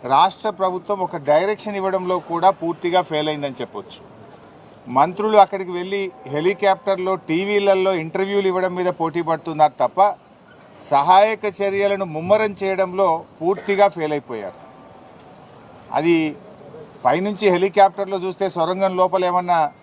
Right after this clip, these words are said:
ప్రత్యేకంగా చూడడానికి వీళ్ళకి ఏమైనా ఎక్స్‌రే కెమెరాలు కళ్ళు గిట్ట ఉన్నాయా? ఈ, ఆ హెలికాప్టర్ల చక్కర్లు కొట్టుడు, టీవీల ఇంటర్వ్యూలు ఏందో నాకైతే అర్థం కాలేదు. ఇప్పుడు మీరు కనీసం ఇవాళ ఐదు రోజులు అయింది, ప్రతి నిమిషం కూడా చాలా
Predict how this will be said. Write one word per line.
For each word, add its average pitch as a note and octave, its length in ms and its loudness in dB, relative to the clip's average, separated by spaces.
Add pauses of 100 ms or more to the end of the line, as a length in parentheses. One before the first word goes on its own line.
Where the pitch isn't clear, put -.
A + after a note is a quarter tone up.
ప్రత్యేకంగా F#3 560 -2 (100)
చూడడానికి E3+ 400 2
వీళ్ళకి E3+ 240 -8
ఏమైనా D#3+ 140 -4
ఎక్స్‌రే F3 420 -2 (100)
కెమెరాలు E3+ 560 2
కళ్ళు D#3 260 0
గిట్ట D#3 140 -6 (100)
ఉన్నాయా? B2 260 0 (880)
ఈ, E3 80 -2 (120)
ఆ - 20 4 (140)
హెలికాప్టర్ల F#3+ 680 0
చక్కర్లు F#3 320 -4
కొట్టుడు, F#3 380 -2 (120)
టీవీల F3+ 280 0 (120)
ఇంటర్వ్యూలు F3+ 440 -4
ఏందో F3 140 -2 (100)
నాకైతే D#3+ 320 -2
అర్థం C3+ 280 -4
కాలేదు. G2+ 240 -4 (1000)
ఇప్పుడు A#2+ 240 -10
మీరు G3+ 120 0 (100)
కనీసం G#3+ 420 2
ఇవాళ F#3+ 240 4
ఐదు E3+ 180 -4
రోజులు G3 240 -2
అయింది, F3 240 -6 (680)
ప్రతి E3+ 340 2
నిమిషం A3 320 -4 (100)
కూడా G#3 160 6 (140)
చాలా F3 200 2